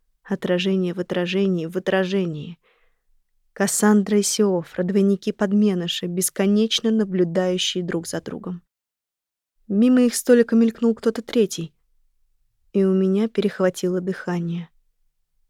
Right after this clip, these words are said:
Он был высок, широкоплеч, со светлыми волосами, каскадом спадавшими на плечи и сиявшими, как у ангела. Благой Фейри.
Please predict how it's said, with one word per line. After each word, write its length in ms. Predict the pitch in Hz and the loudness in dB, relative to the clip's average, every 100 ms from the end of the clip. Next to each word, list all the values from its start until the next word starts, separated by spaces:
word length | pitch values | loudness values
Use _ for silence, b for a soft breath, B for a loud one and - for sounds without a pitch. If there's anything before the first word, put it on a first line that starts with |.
| _ _ _ | _ _ _
Он 300 | 208 196 196 | 2 4 6
был 180 | 190 190 | 4 2
высок, 680 | 185 - - 196 - - _ _ _ _ | 2 -2 0 -2 -2 -14 _ _ _ _
широкоплеч, 1000 | - - 202 196 185 - 190 196 208 - | -2 2 2 2 -2 -2 0 4 4 2
со 160 | - 190 | 0 0
светлыми 540 | - 208 202 196 190 | 2 4 4 4 2
волосами, 720 | 180 190 180 - 196 190 208 | 2 2 2 0 0 2 0
каскадом 560 | 214 214 - 208 196 196 | 0 -2 2 2 2 0
спадавшими 640 | - 202 202 196 - 196 | 0 2 2 2 2 2
на 120 | 196 | 2
плечи 540 | 190 208 208 - 180 - | 0 2 2 0 -6 -10
и 80 | - | -4
сиявшими, 680 | 202 - 214 208 196 - 196 | -2 2 4 4 2 0 0
как 260 | 190 196 - | 0 -4 0
у 60 | |
ангела. 500 | 190 185 180 185 185 185 _ _ _ _ _ _ _ _ | 0 2 0 -2 -6 -10 _ _ _ _ _ _ _ _
Благой 580 | 190 185 185 185 190 233 | -4 0 0 0 -2 -2
Фейри. 680 | 226 - 226 202 180 175 | -4 -2 0 2 0 -6